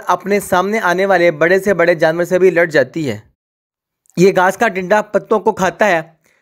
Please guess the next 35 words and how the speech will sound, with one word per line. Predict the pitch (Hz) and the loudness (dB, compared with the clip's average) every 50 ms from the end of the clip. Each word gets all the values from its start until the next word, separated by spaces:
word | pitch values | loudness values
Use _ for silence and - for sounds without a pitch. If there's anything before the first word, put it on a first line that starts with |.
| _ _ _ _ 156 | _ _ _ _ -8
जिसके | 156 202 175 - 233 226 | -8 -8 -2 -2 0 0
नतीजे | 214 202 175 196 190 185 226 214 | 0 0 0 0 0 0 0 2
में | 214 214 202 | 2 0 0
पत्तों | - 190 185 - 202 202 | 0 -2 0 0 0 0
के | 190 214 208 | 2 0 0
किनारे | 196 208 185 185 175 180 196 202 | 0 0 0 0 2 2 0 0
को | 190 214 202 | 0 0 -2
नुकसान | 196 185 170 - 180 170 180 202 190 | -2 -4 -4 -2 0 0 0 0 -2
पहुंचता | - 165 160 156 156 165 196 | -2 -4 -4 -4 -2 -2 -2
है | 175 143 135 - _ _ _ _ _ _ _ _ _ _ _ _ - | 0 -2 -4 -8 _ _ _ _ _ _ _ _ _ _ _ _ -2
या | 151 202 214 | 0 0 2
पत्ते | 208 202 196 196 - 220 202 | 2 0 -2 0 0 -2 0
के | 202 220 180 | 0 -2 0
बड़े | 160 185 190 214 | 0 0 0 0
हिस्से | 208 - - 208 | -2 -2 -4 -2
कट | - 202 196 | -2 -2 0
जाते | 160 180 151 147 - 185 165 | 2 0 0 0 -2 -4 -6
हैं। | 143 123 127 - _ _ _ _ _ _ _ _ _ _ _ _ _ _ - | -6 -8 -10 -14 _ _ _ _ _ _ _ _ _ _ _ _ _ _ -4
ये | 196 226 | -2 -2
टहनियों | - - 196 196 202 226 240 | 0 0 0 2 2 0 0
को | 202 226 | 0 0
भी | 208 220 233 | 0 0 -2
कुतर | - 214 196 214 208 | -2 -2 -2 -2 0
कर | 190 220 220 - | 0 -2 -2 -2
खा | - 190 196 185 | -2 -2 0 0
जाते | 180 165 - 190 190 | 0 0 0 -2 -2
हैं | 180 156 139 139 - _ _ _ _ _ _ _ _ _ _ _ - | -2 -2 -4 -6 -10 _ _ _ _ _ _ _ _ _ _ _ -2
और | 170 185 208 208 202 | 0 2 2 0 -2
चावल | - - 196 180 180 202 220 214 | -2 0 0 2 2 0 -2 -2
की | 214 220 214 | -6 -8 -10
फलियों | 208 - 196 185 175 196 208 208 | -4 -4 -4 -2 -2 -2 -2 -2
में | 202 208 | -2 -4
अंडों | 185 185 180 180 190 208 196 | -4 -4 -4 -2 -2 -2 -2
की | - 214 202 | -2 -4 -2
मौजूदगी | 196 180 151 165 175 165 165 196 214 196 | 0 0 0 0 -2 -2 -2 -4 -4 -4